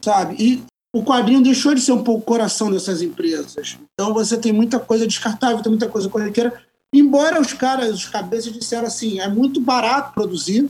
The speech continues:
quadrinho pro, pro, pelo laboratório, a gente pode testar todos os roteiros antes de, de gravar ou de levar isso pra um game." Mas, ao mesmo tempo, eu não sei, a gente já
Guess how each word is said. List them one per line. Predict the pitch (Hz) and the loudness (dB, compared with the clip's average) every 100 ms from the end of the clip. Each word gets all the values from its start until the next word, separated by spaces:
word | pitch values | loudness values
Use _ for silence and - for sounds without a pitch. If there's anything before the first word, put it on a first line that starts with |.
| - | -2
quadrinho | 170 151 202 | -6 -4 -4
pro, | 190 175 | -4 -6
pro, | 156 147 | -8 -4
pelo | 226 254 | 0 2
laboratório, | 240 262 254 - 233 247 | 2 0 0 0 0 2
a | 254 | 2
gente | 247 | 0
pode | - 240 226 | 0 -4 -2
testar | 254 - 220 220 | -4 -2 -2 -2
todos | 220 226 | -2 0
os | 220 | 0
roteiros | 240 240 208 220 208 | 0 0 -2 0 -2
antes | 208 | -4
de, | 202 - | -8 -10
de | - | -8
gravar | 190 208 170 185 | -4 -4 -4 -4
ou | 202 | -4
de | 196 | -4
levar | 185 | -4
isso | 185 - | -4 -4
pra | 226 | -4
um | |
game." | 214 175 135 135 _ _ | -2 -2 -4 -8 _ _
Mas, | 202 240 | 0 2
ao | |
mesmo | 247 247 240 | 4 6 4
tempo, | 233 240 247 240 262 262 - _ - | 4 2 4 2 2 0 -2 _ -4
eu | 202 | 2
não | 247 | 4
sei, | 240 285 262 196 | 4 2 2 2
a | 175 | 0
gente | 202 - | -4 -2
já | 220 220 | -2 -4